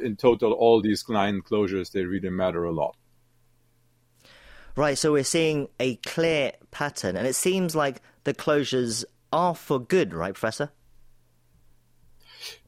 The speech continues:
Speaker 1: Well, I mean, in this world, nothing is for good. And if you follow North Korea, as I have been doing for thirty years, then you've seen your downs, but also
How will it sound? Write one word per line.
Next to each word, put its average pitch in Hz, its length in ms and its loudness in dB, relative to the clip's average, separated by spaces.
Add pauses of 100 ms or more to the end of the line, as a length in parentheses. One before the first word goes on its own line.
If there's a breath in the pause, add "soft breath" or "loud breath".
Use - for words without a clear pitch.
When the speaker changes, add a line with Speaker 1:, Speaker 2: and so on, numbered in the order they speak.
Speaker 1:
Well, 147 480 10
I 139 120 0
mean, 139 260 0
in 139 160 -2
this 139 220 2
world, 135 260 4
nothing 127 340 0
is 113 140 -6
for 117 160 -2
good. 123 300 2
And 110 200 -2
if 113 200 -8
you 104 360 -2
follow 120 320 2
North 117 320 -4
Korea, 110 480 2
as 104 140 -2
I 110 220 0
have 110 180 -4
been 104 160 -6
doing 107 300 -4
for - 180 -8
thirty 113 380 -4
years, 131 400 0
then 113 160 -2
you've 113 180 -4
seen 117 480 -4
your 107 160 0
downs, 123 480 2
but 113 220 -2
also 117 320 0